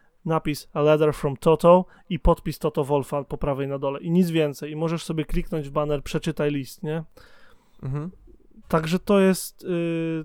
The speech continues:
Speaker 1: to jest po prostu, uważam, że kapitalne zachowanie i to jest, to, to pokazuje, jak, em, głęboko zakorzeniony jest ten poprawny duch sportowy w tym jakże cudownym sporcie. Ha.
Speaker 2: Okej.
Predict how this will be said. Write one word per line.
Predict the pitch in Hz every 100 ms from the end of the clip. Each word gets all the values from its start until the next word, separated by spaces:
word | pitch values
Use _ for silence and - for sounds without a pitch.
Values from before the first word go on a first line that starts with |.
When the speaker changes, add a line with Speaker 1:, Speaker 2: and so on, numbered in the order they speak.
| -
Speaker 1:
to | 170
jest | 165 - - - - _ _ _ _ _ _ _ -
po | 165
prostu, | 160 165 - 165 156
uważam, | 160 156 147 143
że | 143 -
kapitalne | 190 170 - 151 147
zachowanie | 143 143 143 147 147 151
i | 156
to | - 165
jest, | 165 156 - - -
to, | 170
to | 156 170
pokazuje, | - - 160 143 156 147 143
jak, | 143 - - 160 147
em, | 147 147 _ _ _ _ _ _ -
głęboko | 139 165 160 185 - 156
zakorzeniony | 156 - 147 151 156 160 160
jest | 151 147 - - _
ten | 160 147
poprawny | 160 - 165 160 151 147
duch | 156 151
sportowy | - - 147 151 143 147
w |
tym | - 147 143 156
jakże | 196 185 180 165
cudownym | - 147 143 143 135
sporcie. | - 139 - 151 -
Ha. | - - 131 _ _ - - - - _ _ _ _ _ _ _ _ _ _ - _ _ _ _ -
Speaker 2:
Okej. | - - 101 92 98 165